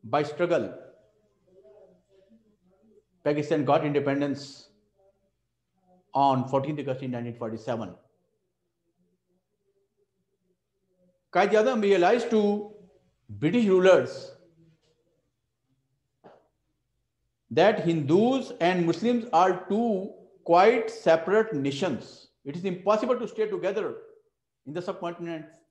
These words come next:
In the subcon-, uh,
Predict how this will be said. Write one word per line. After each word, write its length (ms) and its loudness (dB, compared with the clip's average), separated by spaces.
In 40 -14
the 100 -10
subcon-, 540 -12
uh, 420 -4